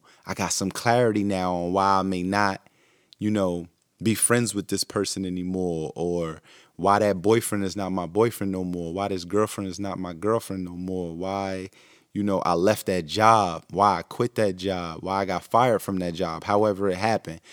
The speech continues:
Just whatever voids you feel like you have in your life, you should get some clarity once you recognize those voids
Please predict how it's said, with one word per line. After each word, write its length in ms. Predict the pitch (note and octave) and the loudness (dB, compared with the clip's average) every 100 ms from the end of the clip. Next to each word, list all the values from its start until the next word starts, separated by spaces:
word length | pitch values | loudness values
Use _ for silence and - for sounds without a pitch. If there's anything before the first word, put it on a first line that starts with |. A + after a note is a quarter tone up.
| - - | -20 -14
Just 200 | - G2 | -8 -2
whatever 320 | G#2 A#2+ A2+ | 4 4 4
voids 400 | F#2+ F#2 A#2+ A2 | -2 0 2 2
you 80 | G#2 | -2
feel 200 | - A2 | -4 -2
like 180 | G2 F#2+ | -4 -4
you 120 | G2+ | -6
have 260 | G#2 G2+ F#2+ | -6 -6 -6
in 80 | F2 | -10
your 100 | E2+ | -4
life, 440 | A2 A2 F#2+ - - - - | -2 0 -2 -8 -20 -14 -4
you 100 | A2 | -2
should 160 | G#2+ | 0
get 120 | G#2 | -2
some 120 | - E2+ | -2 -4
clarity 460 | - A#2+ A2 G2 | 0 2 2 0
once 240 | F#2+ G2 - | -2 -4 -4
you 80 | |
recognize 560 | F2+ A2 - A#2 A2 G2 | 0 0 0 0 0 0
those 180 | G2 F#2 | -2 -4
voids 560 | F2+ F#2 F2 F2 - | -4 -4 -4 -6 -12